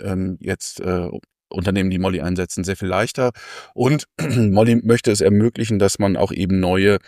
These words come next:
ähm, ja, Anwendungen darauf entwickeln kann, ne? Also, ne, man sieht, auch hier sieht man, ähm, man sieht, auch hier sieht man, schönes, schöne Analogie, <laughs> ähm,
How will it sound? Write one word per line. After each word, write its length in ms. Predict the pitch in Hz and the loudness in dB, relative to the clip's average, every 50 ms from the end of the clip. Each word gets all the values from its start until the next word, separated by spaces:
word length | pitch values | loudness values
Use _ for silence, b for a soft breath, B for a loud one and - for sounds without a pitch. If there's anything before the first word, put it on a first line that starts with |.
| B B B B B B B B | B B B B B B B B
ähm, 500 | - 95 92 90 87 90 90 90 90 82 - | -2 0 2 2 2 2 2 2 0 0 0
ja, 100 | 85 90 - - | 0 0 0 0
Anwendungen 640 | - 107 110 107 101 101 98 98 98 95 92 92 87 | 0 0 2 2 4 2 2 2 2 0 0 0 0
darauf 320 | 92 87 85 87 90 - | 0 0 0 0 0 0
entwickeln 400 | - 87 85 98 - - 82 85 | -2 -4 -2 -2 -2 -2 -4 -6
kann, 300 | - - - 82 - - | -6 -8 -8 -10 -8 -6
ne? 240 | 73 107 139 143 - | -4 -2 -2 0 0
Also, 180 | 101 95 98 95 | 0 0 0 0
ne, 220 | 90 90 90 - - 92 87 - | 0 -2 -2 -4 -6 -8 -8 -4
man 160 | - 95 98 | -4 -2 -2
sieht, 340 | 101 110 117 113 - - - | 0 0 -2 -2 -4 -4 -6
auch 120 | 95 - | -6 -4
hier 260 | - - 110 110 104 | -4 -2 0 2 2
sieht 240 | 95 101 98 - - | 2 0 -2 -2 -2
man, 400 | 101 95 95 92 92 92 92 - - | -2 -2 -2 -2 -2 -4 -6 -8 -6
ähm, 460 | 110 101 90 90 90 90 90 87 82 - _ _ _ _ _ | -4 -2 -2 -2 -2 -2 -4 -6 -8 -10 _ _ _ _ _
man 240 | - 92 80 80 82 | -14 -10 -10 -10 -8
sieht, 300 | 87 87 95 104 - - | -6 -6 -6 -4 -6 -6
auch 160 | 78 - - | -8 -6 -4
hier 100 | 95 87 | -4 -2
sieht 200 | 82 92 90 82 | 0 -2 -2 -2
man, 240 | 90 90 90 90 - _ _ _ | -2 -2 -2 -4 -6 _ _ _
schönes, 520 | - - 85 82 85 82 - - - - | -8 -6 -4 -4 -4 -6 -8 -12 -16 -20
schöne 420 | _ - 85 85 85 85 82 82 - | _ -8 -6 -6 -4 -6 -6 -6 -4
Analogie, 420 | 76 82 85 - 85 85 92 90 - B B B B B B | -2 -2 -2 -2 -2 -2 -4 -4 -6 B B B B B B
<laughs> 420 | B B B B B - 104 92 127 | B B B B B -2 0 0 2
ähm, 320 | 127 117 104 104 104 95 | 2 2 2 0 0 -2